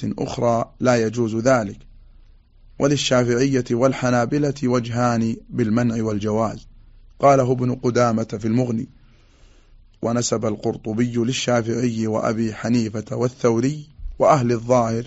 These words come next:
وفقهاء الحديث القول بمنع ذلك، ثم قال: وهو الأظهر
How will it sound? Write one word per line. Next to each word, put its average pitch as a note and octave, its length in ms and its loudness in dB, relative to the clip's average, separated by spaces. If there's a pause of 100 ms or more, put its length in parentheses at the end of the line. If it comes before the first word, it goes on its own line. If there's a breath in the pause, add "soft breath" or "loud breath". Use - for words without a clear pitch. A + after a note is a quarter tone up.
(280)
وفقهاء A2+ 540 -2
الحديث A#2 520 -2 (1300 soft breath)
القول A#2 640 2
بمنع A2+ 360 0
ذلك، G#2+ 560 -4 (340)
ثم C#3 220 0
قال: C3 360 4
وهو A#2 380 2
الأظهر A2+ 480 -2